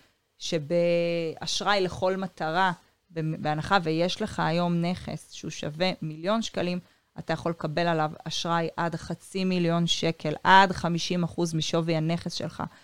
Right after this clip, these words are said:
אז אני יכולה להגיד להם, במקום לשלם ולהיחנק, בואו נעשה איחוד, נאחד את כל ההלוואות, זה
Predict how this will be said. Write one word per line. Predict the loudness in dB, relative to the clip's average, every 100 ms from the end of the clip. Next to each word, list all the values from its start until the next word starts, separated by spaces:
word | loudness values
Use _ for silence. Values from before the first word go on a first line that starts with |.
| _ _ _
אז | -6 -4
אני | 0
יכולה | 0
להגיד | 0 0
להם, | 0
במקום | 0 0 2 4 4
לשלם | 4 6 6 4 2
ולהיחנק, | 0 -2 -2 0 0 0 0 0 -4 -10 _ _ -6
בואו | -2 0
נעשה | 0 2 0
איחוד, | 0 -2 0 0 -2 -10 _ -8
נאחד | -6 0 0
את | 0 -6 -14
כל | 2 6 8
ההלוואות, | 6 6 4 4 4 4
זה | 2